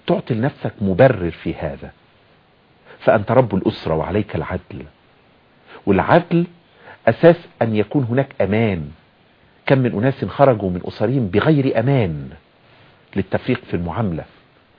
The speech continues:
والحط في القدر وعدم الاهتمام وعدم إعطاء اهتمام. عاوزين نرفع عن أولادنا في بعض أوقات ممكن يكون إثقال على قلوبهم نتيجة للتفرقة اللي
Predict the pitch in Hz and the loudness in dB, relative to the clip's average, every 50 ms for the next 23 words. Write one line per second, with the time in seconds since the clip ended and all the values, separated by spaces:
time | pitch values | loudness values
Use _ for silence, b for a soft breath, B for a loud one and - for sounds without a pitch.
0 | b b b b - 101 98 - - - 180 175 - _ _ - - - 85 85 | b b b b 0 0 0 0 -2 -2 -2 -2 -4 _ _ -20 -12 -12 -12 -10
1 | - - 110 98 82 - 80 - - - _ _ _ _ b b b b b b | -4 -4 -4 -4 -4 -8 -10 -12 -14 -20 _ _ _ _ b b b b b b
2 | _ - 92 92 127 160 151 151 120 110 95 95 - - - 101 95 110 107 87 | _ -2 2 2 2 2 2 2 0 -2 -4 -6 -8 -6 -4 -2 -2 0 -2 -2
3 | 78 69 67 - _ _ _ B B B B B B - 104 117 107 117 107 101 | -4 -8 -12 -18 _ _ _ B B B B B B -2 0 0 2 0 -2 0
4 | - 110 95 87 92 - 147 170 156 - 104 - - - 101 92 92 101 101 85 | -2 -4 -6 -6 -6 2 4 4 4 4 2 -6 -10 -10 -8 -6 -4 -4 -4 -6
5 | 71 67 - _ _ - - _ _ _ _ _ _ _ _ _ _ _ _ _ | -8 -12 -16 _ _ -20 -20 _ _ _ _ _ _ _ _ _ _ _ _ _
6 | b b b b b b - 92 92 90 104 120 117 101 90 85 - - _ _ | b b b b b b -8 -8 -6 -2 -2 -2 -2 -2 -4 -8 -12 -20 _ _
7 | _ _ _ _ b b b b _ 113 120 147 170 160 139 - - - 87 87 | _ _ _ _ b b b b _ 6 8 8 8 8 6 2 -2 -4 -4 -4
8 | - 95 98 - 92 92 117 113 101 98 92 - _ 110 107 107 98 - - 90 | -4 -6 -6 -6 -4 -2 -2 -2 -2 -4 -8 -4 _ -2 -2 -2 -4 -6 -8 -8
9 | 95 - - 90 82 - _ - - _ _ _ _ _ _ _ b b b b | -8 -8 -8 -10 -10 -12 _ -20 -20 _ _ _ _ _ _ _ b b b b
10 | b b b b b b b - 120 117 - - 98 95 90 - - 113 107 - | b b b b b b b 0 0 0 0 -4 -6 -6 -6 -6 -6 -8 -8 -8
11 | - 104 - - - - 135 127 110 92 85 80 80 - - - 85 95 92 82 | -10 -14 -16 -8 -2 2 2 2 2 0 -4 -10 -12 -12 -12 -4 -2 -2 -2 -2
12 | - - - - - - _ _ b b b b b b b b - 90 - - | -6 -12 -16 -16 -16 -18 _ _ b b b b b b b b -10 -10 -4 -4
13 | 123 110 - 98 78 80 - _ - - - - 117 120 - - - 82 80 78 | -4 -2 -2 -4 -6 -6 -10 _ -14 -14 -6 -2 -2 -2 -2 -2 -8 -10 -10 -12